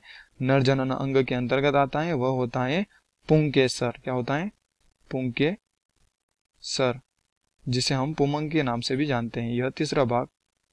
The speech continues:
तथा चौथा भाग हम देखते हैं मादा जनन अंग के अंतर्गत आता है, जिसे हम स्त्री केसर या जायांग के नाम से भी जानते हैं। क्या कहते हैं? जायांग।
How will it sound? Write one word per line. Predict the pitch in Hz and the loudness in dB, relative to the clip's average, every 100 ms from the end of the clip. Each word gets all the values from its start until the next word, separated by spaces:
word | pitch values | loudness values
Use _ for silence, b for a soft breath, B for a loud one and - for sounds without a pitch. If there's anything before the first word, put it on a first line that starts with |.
| - | -6
तथा | 127 131 | 0 0
चौथा | 135 135 160 | 0 0 2
भाग | 147 139 | 2 2
हम | 131 127 | 2 0
देखते | 120 - | -2 -2
हैं | 131 139 | -4 -2
मादा | 139 127 139 | 0 2 2
जनन | 127 127 | 0 -4
अंग | 131 135 135 | -6 -2 -2
के | 131 | -2
अंतर्गत | 123 120 120 120 | -4 -2 -2 -2
आता | 120 131 | -2 -2
है, | 131 156 190 B B B | -2 -2 -4 B B B
जिसे | 127 131 131 | -4 -2 -2
हम | 123 151 240 | -2 -4 -6
स्त्री | - 170 175 | -2 2 4
केसर | 131 123 131 131 - | 4 2 0 -2 0
या | 131 120 131 _ _ _ | 2 2 -2 _ _ _
जायांग | 127 117 127 127 151 175 175 | -4 2 4 4 2 4 2
के | 170 | 2
नाम | 127 120 | 0 -2
से | - 131 | -2 -2
भी | 147 | 0
जानते | 127 120 113 127 | 0 -4 -6 -8
हैं। | 117 117 | -8 -8
क्या | 127 | -6
कहते | 123 120 147 | -4 -4 -4
हैं? | 151 | -4
जायांग। | 120 117 117 117 117 | -2 -2 -2 -4 -6